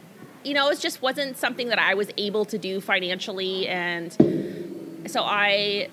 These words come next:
decided, you know, I was gonna do what I could to do to learn. So I s-, sought out authors, and I'm, I'm one of those people that can just kinda worm my way in anywhere. I'm like, "Hey, guys, <laughs> I wanna be your friend."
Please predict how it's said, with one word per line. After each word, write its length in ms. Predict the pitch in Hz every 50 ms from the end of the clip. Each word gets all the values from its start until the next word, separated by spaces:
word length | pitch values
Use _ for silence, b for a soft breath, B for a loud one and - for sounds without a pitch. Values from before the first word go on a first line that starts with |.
| - - -
decided, 420 | 220 214 - 185 185 185 196 175
you 80 | 180 185
know, 100 | 185 180
I 40 | 180
was 100 | 185 175
gonna 300 | - 180 185 180 180 175 - - - - - - - - - - - - 202
do 120 | 233 233
what 80 | 190 -
I 160 | 175 202 233 247
could 220 | - 240 202 175
to 80 | 196 190
do 280 | 165 175 180 170 175 180
to 120 | - 202
learn. 340 | 185 185 185 170 95 - 175
So 400 | 180 - 185 170 170 175 175 160 -
I 500 | 180 175 175 175 175 175 175 175 170 165
s-, 320 | 170 - - - - - - - - -
sought 300 | - - 240 220 214 208
out 320 | 190 185 180 190 175 - - - - - - -
authors, 580 | - 214 208 220 214 208 185 185 180 180 190 180
and 160 | 156 185 175
I'm, 280 | 180 190 196 196 196 202 -
I'm 140 | 226 220
one 100 | 233 240
of 40 | 247 233
those 120 | 226 220
people 260 | - 233 214 220 220
that 120 | 196 202 -
can 100 | 214 196
just 200 | 196 190 190 -
kinda 140 | 208 196 180
worm 180 | 175 180 180
my 120 | 180 180 180
way 200 | 170 175 175 180
in 100 | 180 175
anywhere. 300 | 175 175 180 190 196 190
I'm 100 | 190 185
like, 160 | 185 208 -
"Hey, 180 | - - 494 453
guys, 720 | 427 - - - 392 381 - - 427 427 403 370 285 -
<laughs> 880 | 294 277 381 370 277 320 - - - - - - - - - - - -
I 40 | 311
wanna 120 | 403 392
be 60 | 359
your 100 | 359 415
friend." 680 | - 415 453 440 403 427 415 370 - 254 254 - 277